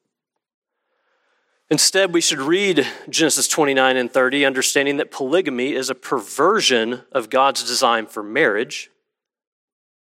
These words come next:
yet God will work through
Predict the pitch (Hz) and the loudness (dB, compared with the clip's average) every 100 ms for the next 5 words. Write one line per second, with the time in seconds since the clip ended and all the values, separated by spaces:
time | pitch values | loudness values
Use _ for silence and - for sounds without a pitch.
0 | _ _ 113 143 165 113 - - - _ | _ _ -4 2 4 2 -4 -12 -12 _
1 | _ - 139 135 135 139 120 131 196 220 | _ -4 2 2 2 2 2 2 2 0
2 | - 147 127 117 110 110 | -4 0 2 4 0 -4